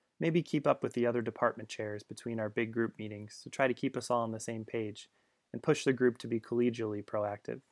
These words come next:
Mike suggested. "I like it, I like it," Teresa said. "Any sense of what you think you may be able to do?"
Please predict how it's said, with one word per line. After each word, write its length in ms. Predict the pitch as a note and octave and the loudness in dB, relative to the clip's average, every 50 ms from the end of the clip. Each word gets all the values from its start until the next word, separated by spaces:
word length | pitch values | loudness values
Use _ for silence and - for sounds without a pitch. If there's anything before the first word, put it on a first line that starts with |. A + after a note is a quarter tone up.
| _ - | _ -8
Mike 200 | B2 A2+ G#2+ - | -6 -6 -6 -6
suggested. 580 | - A2+ A2 - A2 G#2 - - - A2+ A#2 - _ _ _ _ _ _ _ _ _ _ _ - | -8 -8 -4 -4 -4 -4 -4 -6 -10 -10 -10 -12 _ _ _ _ _ _ _ _ _ _ _ -4
"I 80 | C3 B2 | -2 0
like 300 | A#2 A2 G#2+ G#2+ G#2+ - | 2 2 2 2 2 -2
it, 160 | - - - _ _ _ - | -4 -4 -6 _ _ _ 2
I 60 | B2+ | 4
like 280 | B2 A#2 A2 A2+ - | 4 4 4 2 2
it," 140 | - D3+ - | -2 -4 -4
Teresa 380 | - - C#3 C3 C3 - - C3 | -4 -4 -4 -4 -4 -6 -10 -8
said. 320 | - - C3 C3 C3+ C#3+ - _ _ _ _ _ _ _ _ _ _ _ _ _ _ | -6 -4 -2 -2 -4 -4 -8 _ _ _ _ _ _ _ _ _ _ _ _ _ _
"Any 200 | - C#3+ D#3 D#3+ | 0 2 2 2
sense 260 | D3+ - E3 D#3 - - | 2 2 0 0 0 2
of 60 | C#3+ | 2
what 100 | C3 A#2 | 2 4
you 180 | A2+ B2 C3+ | 4 2 2
think 300 | D3 - F3+ F3 F3 - | 2 2 0 -2 -2 0
you 60 | F3+ F3 | 0 2
may 120 | E3+ E3+ | 2 2
be 160 | D#3+ E3+ E3 E3 | 2 4 4 4
able 160 | E3 E3 E3 | 2 2 0
to 120 | - E3+ | 0 0
do?" 320 | D#3 D#3+ D#3+ E3 E3+ F3 | 2 2 4 2 2 0